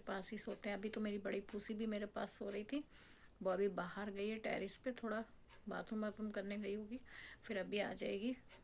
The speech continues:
तो वो भी हमारे पास ही सोती है, सब बच्चे हमारे पास ही सोते हैं, क्योंकि हम लोग कोई भी अलग नहीं सोते हैं, क्योंकि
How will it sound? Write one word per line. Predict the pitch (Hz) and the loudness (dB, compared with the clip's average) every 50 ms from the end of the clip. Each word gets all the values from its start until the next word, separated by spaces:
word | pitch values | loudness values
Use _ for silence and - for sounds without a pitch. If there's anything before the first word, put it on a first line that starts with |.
| - - - | -16 -12 -4
तो | - 185 185 180 180 175 180 | -2 0 2 2 0 0 0
वो | 185 190 | 0 2
भी | 190 208 | 2 2
हमारे | 202 208 208 202 208 208 | 0 2 2 0 0 0
पास | - 202 185 - - | 0 0 2 2 0
ही | 220 214 | 0 0
सोती | - 214 202 - 220 | -2 -2 -2 0 0
है, | 214 214 | -2 -2
सब | - 214 190 190 | -2 -4 -2 -2
बच्चे | 269 - - 220 | -2 2 4 4
हमारे | 214 208 208 202 196 214 233 - - - | 4 6 4 4 4 2 0 -2 -4 -8
पास | - - 185 - - | -4 0 4 4 6
ही | 220 226 | 8 6
सोते | - 220 196 185 - - 202 | 6 6 4 0 0 0 2
हैं, | 214 269 269 - - - - - - - - - - - - | 2 2 0 0 -12 -14 -12 -12 -10 -10 -10 -10 -12 -4 -4
क्योंकि | 202 196 - 214 | -2 2 4 6
हम | 208 214 220 | 6 8 8
लोग | 226 226 220 - - - - - - - - - | 6 6 4 2 -10 -20 -18 -18 -14 -14 -10 -4
कोई | - 220 214 220 | 2 4 4 4
भी | 214 226 240 240 226 | 6 6 6 6 6
अलग | - - 208 208 214 208 | 6 4 4 4 6 6
नहीं | 208 208 202 202 202 | 6 6 6 6 4
सोते | - 214 208 208 - 220 | 4 0 -2 -2 0 2
हैं, | 226 220 | 2 2
क्योंकि | 214 240 226 - 226 226 | 2 2 2 4 4 2